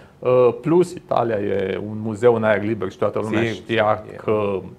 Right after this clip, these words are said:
Speaker 1: sunt un milion de loc-, locuri de vizitat și, uh, dacă mă întrebai înainte de a pleca în Olanda care erau țările în care realmente mi-aș fi dorit să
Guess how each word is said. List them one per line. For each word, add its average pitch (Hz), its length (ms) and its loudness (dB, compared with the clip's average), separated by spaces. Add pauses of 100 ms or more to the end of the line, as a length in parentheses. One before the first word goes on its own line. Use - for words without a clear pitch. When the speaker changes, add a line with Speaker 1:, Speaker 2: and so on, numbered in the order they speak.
(580)
Speaker 1:
sunt 110 260 -8
un 110 120 -8
milion 110 400 -6
de 95 480 -6
loc-, 117 280 -2
locuri 113 300 -2
de 101 80 -4
vizitat 170 360 -4
și, 170 240 2 (340)
uh, 131 240 2
dacă 135 300 4
mă 127 140 0
întrebai 127 800 2
înainte 110 520 -4
de 123 100 0
a 117 80 4
pleca 117 320 -2
în 120 100 -4
Olanda 107 420 0
care 117 240 0
erau 107 280 2
țările 113 300 -2
în 101 80 -6
care 101 280 0
realmente 104 520 -2
mi-aș 98 160 -8
fi - 80 -12
dorit 98 260 -4
să 98 140 -6